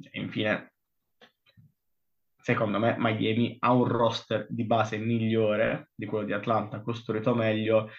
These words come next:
nelle partite in cui, in queste partite in cui comunque la difesa comincia a contare molto di più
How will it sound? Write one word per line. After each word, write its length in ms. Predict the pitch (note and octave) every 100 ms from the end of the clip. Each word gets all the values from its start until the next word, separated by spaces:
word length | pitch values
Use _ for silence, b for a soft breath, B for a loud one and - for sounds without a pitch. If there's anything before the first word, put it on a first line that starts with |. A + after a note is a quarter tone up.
| B B
nelle 280 | A2+ A2+ A2
partite 460 | A2 A2 - B2 B2
in 160 | A2+
cui, 600 | A2+ B2 A2+ G#2 G2+ F#2+ _ _ _
in 100 | A#2
queste 200 | A#2 A#2
partite 220 | A2+ C3+
in 60 | A#2+
cui 100 | A2+
comunque 300 | A#2+ B2 G#2+
la 140 | A2+
difesa 360 | G#2+ A#2 A#2+ A2+
comincia 360 | A2+ A#2 A2+
a 20 |
contare 440 | A2 A2+ A2+ A#2 A2
molto 580 | G#2+ A#2 B2+ A2+ A2 G2+
di 180 | G2+ -
più 300 | A2+ G#2+